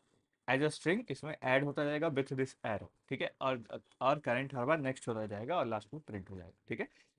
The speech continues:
अब मैंने क्या करा कि स्टैक बनाया मैंने, again तीन चीज़ें पुश करी मैंने, डिस्प्ले करा मैंने and then दो चीज़ें पॉप करी मैंने,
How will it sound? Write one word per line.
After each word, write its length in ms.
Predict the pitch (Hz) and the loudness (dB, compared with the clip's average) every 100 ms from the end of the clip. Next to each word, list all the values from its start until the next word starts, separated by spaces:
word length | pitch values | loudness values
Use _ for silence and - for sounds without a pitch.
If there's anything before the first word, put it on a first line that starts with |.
| _ | _
अब 80 | 156 | 2
मैंने 180 | 180 196 | 4 4
क्या 140 | 190 | 4
करा 140 | 190 208 | 2 2
कि 160 | - | 0
स्टैक 340 | - 139 139 160 | 2 4 4 4
बनाया 260 | 170 185 | 0 0
मैंने, 220 | 190 202 - | -2 -2 -2
again 260 | 135 156 285 _ _ _ _ _ _ _ _ _ _ - | 0 0 -2 _ _ _ _ _ _ _ _ _ _ -2
तीन 180 | 170 180 | 2 4
चीज़ें 200 | 180 170 | 4 4
पुश 220 | 156 147 | 2 -2
करी 180 | - 175 | 0 0
मैंने, 220 | 185 220 302 - | 0 -4 -8 -12
डिस्प्ले 420 | 110 113 - 160 180 | -6 -6 -2 0 2
करा 220 | 190 190 | 2 2
मैंने 240 | 202 208 - | 0 -4 -4
and 160 | 135 120 | -4 -2
then 180 | 170 151 | -2 2
दो 120 | 127 | 0
चीज़ें 260 | 120 123 180 | 2 -2 2
पॉप 240 | 127 - | 0 0
करी 180 | - 98 | -4 -4
मैंने, 180 | 95 | -6